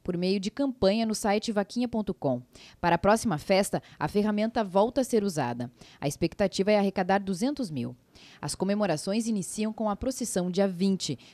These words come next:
quando a imagem sai de Navegantes para a Igreja do Rosário. Dia vinte e três, uma novidade. Após a missa da manhã no Rosário,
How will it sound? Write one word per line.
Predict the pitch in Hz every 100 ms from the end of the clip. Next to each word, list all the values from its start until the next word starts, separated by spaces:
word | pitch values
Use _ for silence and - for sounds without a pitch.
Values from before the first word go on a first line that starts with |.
| -
quando | 180 208
a | 254
imagem | 254 196 196 196
sai | 185 202 247
de | 294
Navegantes | 294 285 254 196 185 214 - - -
para | 208 208
a |
Igreja | 190 185 180
do | 180
Rosário. | 170 139 131 123 123 - - - 139
Dia | 165
vinte | 151 233 339
e |
três, | - 208 240 - - -
uma | 233
novidade. | 226 220 185 156 139 127 127 -
Após | 185 185 196 190
a |
missa | 190 175 - 160
da | 180
manhã | 240 214 196
no | 262
Rosário, | 208 143 160 165 196